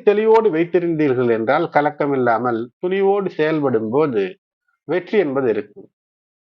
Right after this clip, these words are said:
தொழில்நுட்பங்களை பயன்படுத்தி இப்போது நீங்கள் வெற்றி பெறலாம். எதிலுமே ஒரு தொழில் வல்லமையை பெற்றுவிடுவதற்கு ராசியில் செவ்வாய் இருக்கும்போது நிச்சயமாக ஒரு அற்புதத்தை செய்யக்கூடிய அமைப்பு. கன்னிராசியில் செவ்வாய்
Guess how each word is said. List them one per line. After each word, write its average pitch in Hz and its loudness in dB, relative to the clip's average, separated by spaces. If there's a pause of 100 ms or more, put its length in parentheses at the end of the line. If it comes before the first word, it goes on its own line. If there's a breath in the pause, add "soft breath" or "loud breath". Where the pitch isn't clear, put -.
(200)
தொழில்நுட்பங்களை 208 0
பயன்படுத்தி 170 0 (380)
இப்போது 156 -2
நீங்கள் 147 0
வெற்றி 131 0
பெறலாம். 101 -4 (840)
எதிலுமே 233 0 (260)
ஒரு 165 0
தொழில் 226 2
வல்லமையை 202 4
பெற்றுவிடுவதற்கு 147 0 (240)
ராசியில் 151 0
செவ்வாய் 151 0
இருக்கும்போது 131 -2 (120)
நிச்சயமாக 135 0 (120)
ஒரு 113 -4
அற்புதத்தை 127 -2
செய்யக்கூடிய 117 -6
அமைப்பு. 98 -14 (1300)
கன்னிராசியில் 214 0
செவ்வாய் 190 2